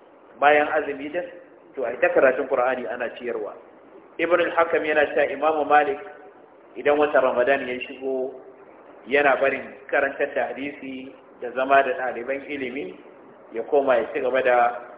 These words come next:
karanta Alkur'ani. Haka nan Sufyanu Thauri,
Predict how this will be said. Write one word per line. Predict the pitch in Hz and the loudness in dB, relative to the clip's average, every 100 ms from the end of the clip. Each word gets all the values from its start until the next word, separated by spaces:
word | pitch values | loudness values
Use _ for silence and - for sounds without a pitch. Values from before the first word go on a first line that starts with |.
| - | -10
karanta | - 135 123 - 120 113 110 131 | 2 2 2 -2 0 2 0 -4
Alkur'ani. | 120 113 110 127 110 - - - - - - - - - - - - - - - | -8 -6 -2 0 -2 -6 -18 -20 -20 -20 -20 -20 -20 -20 -20 -20 -20 -20 -12 2
Haka | 165 160 | 2 4
nan | 156 147 | 0 -2
Sufyanu | 143 147 139 139 127 151 | -6 2 4 4 -2 -2
Thauri, | 143 139 143 | -2 -2 -8